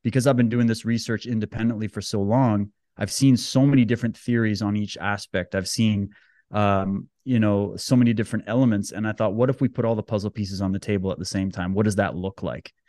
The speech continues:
And what if we contrast that with the pandemic? What does that look like? And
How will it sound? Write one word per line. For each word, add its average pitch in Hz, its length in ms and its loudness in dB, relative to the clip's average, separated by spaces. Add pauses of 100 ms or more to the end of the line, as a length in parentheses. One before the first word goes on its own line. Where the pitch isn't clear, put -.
(160)
And 107 160 2
what 143 120 10
if - 140 2
we 123 100 6
contrast 131 680 2
that 101 200 -2
with 131 220 0
the 113 80 -4
pandemic? 110 600 0
What 113 180 0
does 104 160 -2
that 117 260 0
look 101 220 -10
like? 87 360 -12
And 110 360 4